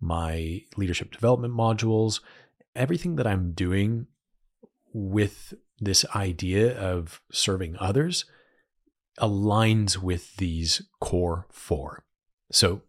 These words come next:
the first is mission mindset. That's what we're talking about today. Second,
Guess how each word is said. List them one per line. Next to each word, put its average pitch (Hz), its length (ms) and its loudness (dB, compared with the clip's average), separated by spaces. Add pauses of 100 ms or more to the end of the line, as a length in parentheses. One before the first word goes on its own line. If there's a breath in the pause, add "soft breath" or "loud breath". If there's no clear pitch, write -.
the 113 140 0
first 143 520 0 (500)
is 92 300 -4 (120)
mission 98 260 0
mindset. 80 400 -2
That's - 220 0
what 101 80 -10
we're 113 80 -2
talking 90 320 -4
about 82 180 -4
today. 87 380 -4 (680 loud breath)
Second, - 680 2